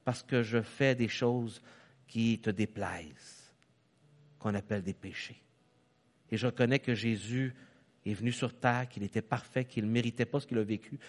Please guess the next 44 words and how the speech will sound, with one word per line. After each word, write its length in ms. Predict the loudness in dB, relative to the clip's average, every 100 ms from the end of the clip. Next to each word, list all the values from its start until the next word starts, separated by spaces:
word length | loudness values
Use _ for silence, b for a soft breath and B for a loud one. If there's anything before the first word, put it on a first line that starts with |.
| B B
mais 100 | -2
qu'il 200 | 2 2
a 40 | 2
pris 200 | 2 2
mes 180 | 2
fautes 380 | 2 2 0 -2
à 80 | -4
ma 160 | -2 -4
place. 540 | -6 -8 -8 -20 -20 _ b b b b b _
Et 80 | -4
je 100 | 0
veux 60 | 2
l'accepter, 640 | 2 0 -6 -8 -8 -6
je 60 | 0
veux 60 | 0
le 60 |
croire, 560 | -2 -6 -4 -4 -8 -14
qu'il 160 | -8 -2
est 60 | -2
le 80 |
Fils 280 | -2 -2 -2
de 120 | -2
Dieu. 280 | -8 -10 -14 -16 b b b b b _ -10
Et 80 | 0
te 100 | 2
demander 320 | 4 4 2
pardon, 500 | 2 0 0 -2 -2
et 60 |
te 120 | -8 -4
demander 260 | -2 0
de 100 | 0
me 80 | -2
pardonner 480 | -2 -4 0 -2 -2
par 220 | -4 -6
Jésus, 440 | -6 -8 -8 -20 _ _ b b b b b b b
et 60 |
de 80 | 0
m'accepter 560 | 2 2 -2 -8 -6 -8
comme 220 | -6 -10
ton 200 | -8 -8
enfant, 280 | -8 -10 -12
s'il 200 | -8 -8
vous 120 | -8
plaît. 280 | -12 -14